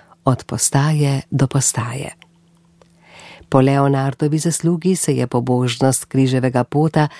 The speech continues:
tako razširila, da danes skoraj ni katoliške cerkve, v kateri ne bi imeli podob štirinajstih postaj križevega pota.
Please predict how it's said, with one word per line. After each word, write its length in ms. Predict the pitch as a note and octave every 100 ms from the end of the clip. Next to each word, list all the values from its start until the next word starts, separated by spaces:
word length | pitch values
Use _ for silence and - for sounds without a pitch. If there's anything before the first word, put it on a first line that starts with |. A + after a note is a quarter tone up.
| - - -
tako 300 | F3 - A#3
razširila, 640 | A3 - F3 E3+ E3 D3+ - _ _ _
da 180 | C3 C3+
danes 460 | A#2+ A#2 B2+ C3
skoraj 420 | - - C#3 D#3 D3
ni 260 | C#3+ A3 -
katoliške 600 | G3 D#3 D3 C#3+ - C#3
cerkve, 520 | - C3+ - C3 C3 - - - -
v 100 | D3+
kateri 480 | C#3 B2+ F#3+ F#3+ E3
ne 180 | C#3+ C3
bi 240 | B2 G#2+
imeli 320 | B2 C3 C3
podob 540 | B2 A#2 B2 D#3 G3 - _ _ _
štirinajstih 920 | - - B3+ G#3 D#3+ D3+ - - C#3+
postaj 680 | - A2 - C3 C3 D3 D3 - -
križevega 600 | C3+ B2 B2+ C3 C#3 C3+
pota. 440 | - B2 - -